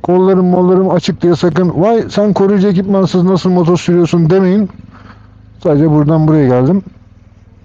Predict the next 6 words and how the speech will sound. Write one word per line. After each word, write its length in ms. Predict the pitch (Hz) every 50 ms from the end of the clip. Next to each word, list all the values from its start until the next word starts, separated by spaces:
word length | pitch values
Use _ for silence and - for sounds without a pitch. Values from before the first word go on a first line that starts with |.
| - - - - - - - - - - - - - - - - - - - - - - - - - - - - - - - - - - - - - - - - - - - - - -
Ve 300 | 147 165 175 190 196 196 185 151 - - - - - - - - - - - - - - - - _
havanın 480 | - 170 170 165 165 165 175 170 165
biraz 280 | 160 156 165 160 151 139
daha 200 | 143 151 156 165
kararmasını 680 | - - 160 151 151 156 143 143 147 139 - 160 156 147
bekleyerekten 720 | 151 156 - - 156 160 143 139 120 - - 165 170 170